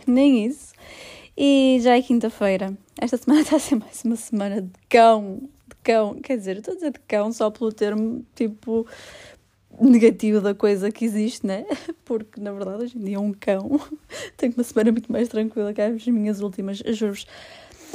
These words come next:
Eu acho que fiquei tão chateada. E a cena é que eu não posso ficar chateada, eu tenho de ficar grata. Porque é que acontece? A semana passada ligaram-me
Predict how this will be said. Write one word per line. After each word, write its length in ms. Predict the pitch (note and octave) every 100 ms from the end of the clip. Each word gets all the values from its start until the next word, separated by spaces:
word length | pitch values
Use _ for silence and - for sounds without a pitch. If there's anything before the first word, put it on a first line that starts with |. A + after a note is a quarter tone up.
| - -
Eu 80 | C#4
acho 100 | D4+
que 40 | -
fiquei 120 | A#3+
tão 140 | C4+
chateada. 640 | D4 D#4 - G#3 G3 G3+ G#3+
E 60 | C4
a 40 |
cena 160 | C4 D4
é 20 |
que 80 | C#4
eu 60 |
não 100 | C#4+
posso 200 | C#4+ C4
ficar 140 | - B3+
chateada, 340 | B3+ A3 A3
eu 20 | G#3+
tenho 140 | A#3
de 80 | A3+
ficar 120 | A#3+
grata. 380 | G3+ F#3 - G#3 G3 _ - _ _
Porque 100 | -
é 40 | D4
que 60 |
acontece? 520 | D4+ B3 F#3+ F#3+ - -
A 40 |
semana 260 | A3 C4 C4
passada 320 | C4 G3+ F#3+
ligaram-me 560 | F#3+ F#3 F3 F3 F3